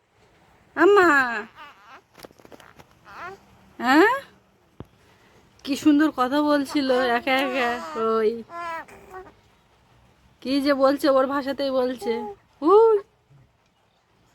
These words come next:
কি গো মা, কি বলছো? ঠাকুরদা ওদিকে মাছ পাচ্ছে না, দাদা চান করে উঠে গেছে। কি হবে এখন রান্না বান্না? ওদিকে বৃষ্টি এসে গেছে।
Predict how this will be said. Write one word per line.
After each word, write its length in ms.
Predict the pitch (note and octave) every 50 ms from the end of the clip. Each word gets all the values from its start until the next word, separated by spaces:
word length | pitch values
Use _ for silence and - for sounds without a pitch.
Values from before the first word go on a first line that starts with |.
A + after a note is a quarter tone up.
| _ _ _ _ _ - E4 F4 F4+ F#4 F#4 F#4 F4+ F4 - _ _ _ _ _ _ _ _ _ -
কি 180 | - C4 C4+ B3+
গো 80 | C4+
মা, 480 | F4 G#4 A4 G#4+ F#4+ D#4+ B3 A3 G3+ F#3+ G#3 - _ _ _ _ _ _ _ _ _ _ _ _ _ _
কি 140 | - D4+ E4+
বলছো? 720 | F4 G4+ G4+ G4+ E4+ - - E4 D4 B3 G#3+ G3 G3 G3+ D#4 D#4 D#4 D#4 - _ _ _ - E4+ E4+ E4+ _ E4+ E4 E4 E4+ F4 F4+ - _ _ _ _ _ _ _ _ _ - _ -
ঠাকুরদা 480 | - G#3 G#3+ A3+ A#3 C#4 B3+ C#4 D4 C#4+
ওদিকে 240 | C#4+ D#4+ D#4+ F4+
মাছ 320 | - F4+ E4+ D#4 D#4 D#4+ -
পাচ্ছে 320 | E4+ D#4+ E4+ G#4 G#4 G4+
না, 300 | F4 E4+ E4+ D#4 C#4+ C#4
দাদা 280 | B3+ C4 C4 C4 D4+ E4
চান 260 | E4 D#4+ D#4 D#4 D#4
করে 160 | D#4 E4 E4
উঠে 260 | E4+ E4+ E4 G4 G4+
গেছে। 720 | F#4+ G#4 G#4 G4 D#4 D#4 D#4+ D4 C4+ B3+ A#3+ A3+ A3 G#3+ A3+ - _ _ _ _ _ _ _ _ _ _ _ _ _ -
কি 160 | E4 F4+ F#4
হবে 280 | G4 G#4 G4+ F4 F#4
এখন 280 | F#4 F4 F4 - F#4+ F4
রান্না 280 | E4+ E4 D#4+ D#4 E4+ F4
বান্না? 280 | F4+ F4+ F4+ F#4+ G4
ওদিকে 200 | F#4+ E4 E4 E4+
বৃষ্টি 380 | D4+ C#4+ D#4 D#4 - - E4+ E4
এসে 220 | E4+ F4 F#4 G4
গেছে। 720 | G4 G4+ G4 E4 C4 D4 D4 C#4 C4+ B3 A#3 A3+ G#3+ A3